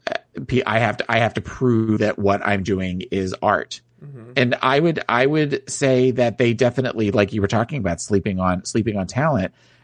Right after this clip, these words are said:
Speaker 1: I mean, Jinx is one of the funniest. She is one of the quickest witted queens of all, of all of the winners, let alone of all of the,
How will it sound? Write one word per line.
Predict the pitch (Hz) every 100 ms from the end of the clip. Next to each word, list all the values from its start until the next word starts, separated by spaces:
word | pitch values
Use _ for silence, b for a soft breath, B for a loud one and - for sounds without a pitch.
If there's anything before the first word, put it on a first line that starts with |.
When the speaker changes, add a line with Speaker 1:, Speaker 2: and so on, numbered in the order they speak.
| -
Speaker 1:
I |
mean, | 113 113 110
Jinx | 135 151 160
is | - 160 156 113
one | 113 110 104 117 123 127
of | - 110 104 107
the | 113 104
funniest. | 101 - - 117 123 104 95 95 - - - _ _ _
She | - 156
is | 143
one | 127 135
of | 120
the |
quickest | 117 - - 147 160 135 - -
witted | 123 123 123 110 101 101 - _
queens | - 123 113 101 98 101 120 - _ _ -
of | 113
all, | 101 113 127
of | 101 110
all | 117 123
of | 110
the | 104
winners, | 107 135 101 90
let | 101
alone | 101 101
of | 98
all | 95 95
of | 90
the, | 98